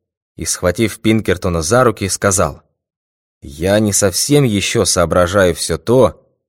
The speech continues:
что вы мне говорите, мистер Пинкертон. Одно только ясно мне. Вы оказали мне такую услугу, за которую я навсегда останусь у вас в долгу». «Подождите!» —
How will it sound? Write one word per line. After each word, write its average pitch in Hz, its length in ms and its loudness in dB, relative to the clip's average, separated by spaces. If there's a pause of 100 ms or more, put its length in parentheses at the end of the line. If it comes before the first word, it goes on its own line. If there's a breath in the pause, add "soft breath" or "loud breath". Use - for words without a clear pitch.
(120)
что - 280 -10
вы 90 140 -2
мне 95 160 0
говорите, 95 540 0
мистер 85 380 -4
Пинкертон. 76 640 -8 (920)
Одно 104 480 2
только 104 340 0
ясно 85 440 -2
мне. 76 320 -10 (640)
Вы 82 200 -2
оказали 90 460 0
мне 87 180 -2
такую 87 460 -2
услугу, 101 720 -2 (580)
за 76 160 -8
которую 95 520 0
я 92 140 -2
навсегда 87 520 0
останусь 92 500 -2
у 87 60 -4
вас 85 160 0
в 80 60 -12
долгу». 85 520 -4 (1000)
«Подождите!» — 135 920 2